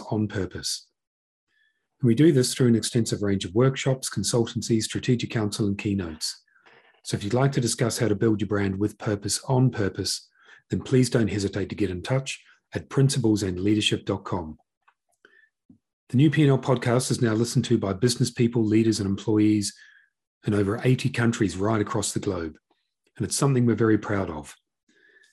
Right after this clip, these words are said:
And this week, we're gonna give a massive shout out to all of our listeners and supporters in another one of those eighty plus countries, and that is Canada. A massive thank you to our Canadian listeners for your ongoing support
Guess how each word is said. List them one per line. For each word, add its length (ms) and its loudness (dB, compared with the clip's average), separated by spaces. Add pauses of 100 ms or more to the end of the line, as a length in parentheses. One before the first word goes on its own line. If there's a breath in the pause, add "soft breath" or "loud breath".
And 120 -2
this 240 0
week, 220 4
we're 60 -4
gonna 160 2
give 100 0
a 60 2
massive 360 0
shout 300 0
out 220 -4
to 100 -6
all 180 2
of 120 2
our 100 -2
listeners 480 0
and 160 -4
supporters 640 -2 (340 loud breath)
in 60 0
another 320 2
one 180 2
of 60 0
those 220 0
eighty 260 0
plus 300 -6
countries, 580 -8 (540 soft breath)
and 80 -2
that 160 2
is 160 2
Canada. 500 -6 (880 soft breath)
A 40 -4
massive 420 2
thank 280 0
you 100 6
to 160 2
our 80 2
Canadian 440 2
listeners 460 2
for 80 0
your 160 0
ongoing 360 0
support 520 0